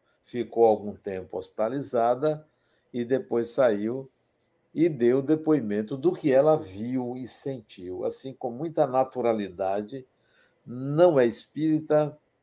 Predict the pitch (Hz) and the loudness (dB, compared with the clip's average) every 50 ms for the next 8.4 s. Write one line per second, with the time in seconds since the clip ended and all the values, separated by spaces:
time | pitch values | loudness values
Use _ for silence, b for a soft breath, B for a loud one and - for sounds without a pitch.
0 | _ _ _ _ _ _ _ _ _ _ - 135 147 151 160 175 185 196 190 - | _ _ _ _ _ _ _ _ _ _ -10 -4 0 6 8 8 8 8 6 2
1 | - 147 139 127 120 110 107 - - 120 117 107 104 - 107 95 98 107 120 123 | 0 -2 -2 -2 -2 -4 -6 -4 -2 -2 -2 -2 -2 -6 -8 -6 -4 -4 -4 -4
2 | 127 127 131 139 - - 175 165 - 175 165 160 - - 131 123 117 107 101 98 | -4 -6 -6 -6 -6 -6 -8 -2 0 0 0 2 2 2 4 4 2 2 -2 -6
3 | 101 104 104 107 107 104 104 104 117 139 165 156 123 110 110 104 - 95 90 _ | -6 -2 0 2 2 2 2 0 -2 -4 -6 -4 -4 -6 -6 -8 -8 -12 -18 _
4 | _ - 90 92 95 92 95 98 131 143 151 _ _ _ _ _ _ _ _ 113 | _ -2 0 0 0 -2 -4 -6 -10 -10 -10 _ _ _ _ _ _ _ _ -8
5 | 110 110 113 110 - 113 107 107 - - 107 104 104 101 95 90 - _ _ _ | -6 -6 -6 -4 -4 -6 -6 -6 -6 -4 0 0 2 2 0 -2 -4 _ _ _
6 | b b b b b b b b b _ - 123 127 131 - - - 127 107 - | b b b b b b b b b _ 0 0 0 2 0 -2 -6 -6 -8 -8
7 | - - 117 113 113 107 - - 113 110 107 110 104 107 104 98 95 92 95 92 | -6 -2 -2 -2 -2 -2 -2 -2 -2 0 2 2 2 4 2 2 0 -2 -4 -6
8 | 90 87 _ - 95 95 85 | -6 -8 _ -6 -6 -6 -8